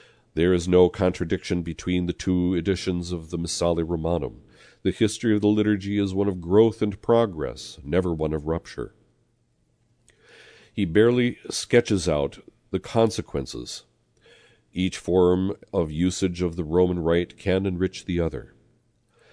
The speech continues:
He gives us a few leads. In the ancient missal we can and should insert the new saints and some of the new prefaces.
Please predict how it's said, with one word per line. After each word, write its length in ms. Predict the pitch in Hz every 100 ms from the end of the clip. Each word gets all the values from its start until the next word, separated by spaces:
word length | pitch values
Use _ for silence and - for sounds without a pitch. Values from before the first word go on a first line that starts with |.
| _ _ _
He 140 | 120
gives 300 | 117 131 107
us 120 | 98 92
a 40 |
few 220 | - 131
leads. 560 | 135 170 78 65 - - _ _ _ _ _ _ _ -
In 180 | 92 95
the 180 | 87
ancient 320 | 95 92 92 82
missal 380 | 101 - 117
we 140 | 98 95
can 420 | - 87 92 98
and 140 | 95
should 420 | - 92 98 98 -
insert 540 | 85 85 - 127 -
the 80 | 107
new 200 | 110 131
saints 680 | - 151 117 67 - - -
and 240 | 69 65 -
some 280 | - 98
of 100 | 95
the 80 | 92
new 140 | 101 107
prefaces. 800 | - 131 - - 60 - -